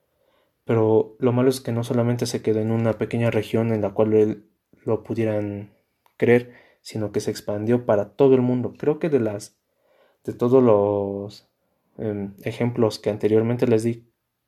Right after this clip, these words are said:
me parece que Slenderman es aquel que tomó mucha fuerza. No sé si recuerdan que les dije que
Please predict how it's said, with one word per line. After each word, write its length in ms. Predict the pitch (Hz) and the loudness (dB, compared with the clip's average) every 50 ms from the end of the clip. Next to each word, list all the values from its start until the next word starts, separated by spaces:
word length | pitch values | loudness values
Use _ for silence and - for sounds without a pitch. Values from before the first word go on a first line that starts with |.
| _ - | _ -12
me 140 | 127 120 107 | -8 -8 -6
parece 320 | 104 - 110 120 120 123 | -4 -4 -4 -4 -4 -6
que 120 | 120 - 110 | -4 -4 -2
Slenderman 520 | 107 113 110 113 113 113 113 113 120 120 - _ _ _ _ _ _ _ | 0 2 2 2 2 2 0 -2 -2 -4 -14 _ _ _ _ _ _ _
es 120 | - - | -10 -10
aquel 280 | 123 117 - 117 120 - | -8 -2 -2 -2 0 0
que 80 | 123 | -2
tomó 260 | 123 - 113 110 107 107 | -2 -2 -2 -2 -2 -2
mucha 400 | 110 113 127 135 131 - 131 120 | 0 2 2 2 2 0 -4 -2
fuerza. 380 | - 120 113 - - 117 - _ _ _ _ _ _ _ _ _ _ _ | -2 -2 -4 -4 -10 -18 -18 _ _ _ _ _ _ _ _ _ _ _
No 100 | - 123 | -6 -4
sé 120 | 120 135 127 | 0 0 0
si 120 | 127 135 | 2 2
recuerdan 340 | 117 110 - - 117 120 120 | 2 2 2 2 0 0 0
que 100 | 120 117 | 0 0
les 180 | 113 113 113 123 | 0 0 0 0
dije 400 | 127 123 - 123 113 113 - _ - | 0 0 0 -6 -6 -6 -10 _ -4
que 580 | - 127 113 107 104 104 101 98 98 98 - | -2 0 0 2 2 2 0 0 -2 -6 -10